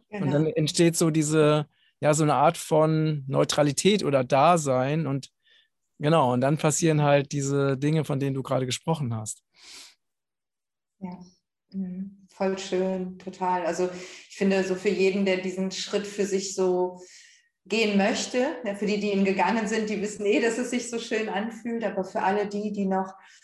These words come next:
Speaker 2: noch immer überlegen oder es vielleicht noch anstrengend ist, äh, das zu erreichen, also wirklich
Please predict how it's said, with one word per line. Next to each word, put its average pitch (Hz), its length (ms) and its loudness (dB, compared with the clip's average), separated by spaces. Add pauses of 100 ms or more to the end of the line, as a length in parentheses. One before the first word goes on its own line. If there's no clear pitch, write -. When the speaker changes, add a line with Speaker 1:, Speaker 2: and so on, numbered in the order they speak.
(340)
Speaker 2:
noch 202 300 -4
immer 202 260 0
überlegen 208 680 2
oder 190 300 0
es - 400 -12
vielleicht 208 260 -2
noch 226 140 -4
anstrengend 175 680 -4
ist, 190 340 -6
äh, 190 160 -4
das - 280 -10
zu 185 100 -6
erreichen, 185 560 -2
also 180 180 -8
wirklich 190 520 -8